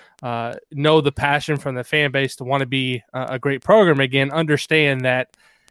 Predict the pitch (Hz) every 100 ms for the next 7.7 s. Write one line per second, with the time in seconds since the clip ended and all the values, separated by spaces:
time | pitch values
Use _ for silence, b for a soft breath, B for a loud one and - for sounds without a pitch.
0 | b - 196 190 135 165 - 151 139 -
1 | 156 135 165 160 135 - 147 131 123 139
2 | 139 123 120 120 - 143 139 120 117 123
3 | 123 131 135 127 123 127 127 123 120 -
4 | - 135 123 120 - - 123 120 123 117
5 | 127 123 113 110 127 123 117 120 123 135
6 | 123 - - 131 127 - 139 135 131 156
7 | 151 156 170 160 135 131